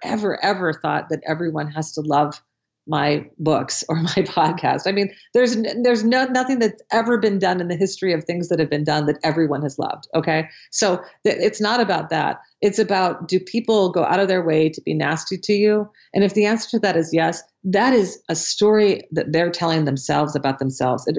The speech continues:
really has nothing to do with you. But it's hard to remember that because I know I feel the same way. You know, when somebody says something mean to me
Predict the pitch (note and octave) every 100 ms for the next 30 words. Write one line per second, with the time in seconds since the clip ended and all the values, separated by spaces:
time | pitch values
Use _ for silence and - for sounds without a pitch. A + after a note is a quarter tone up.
0 | F3+ G3 A3+ A3 F3+ D3+ D3+ C#3+ D#3 D3
1 | C#3+ C#3+ D#3 D#3+ - E3+ - - - -
2 | - - _ _ E3+ G#3+ F#3 A3+ G#3+ -
3 | F#3+ F#3+ F#3+ F3+ D#3 D3+ - - - -
4 | F#3 F#3 G3 G#3 C4 B2+ - F3 F#3+ F#3
5 | G#3 G#3 G#3 G#3 A#3 - - - E3 D#3+
6 | D#3+ F3+ F3+ E3+ F3 G3+ G#3+ G3+ F3+ F3+
7 | E3 D#3+ E3 D3+ D3+ F3 - _ _ _
8 | _ - F#3+ F#3+ F#3+ B3+ C4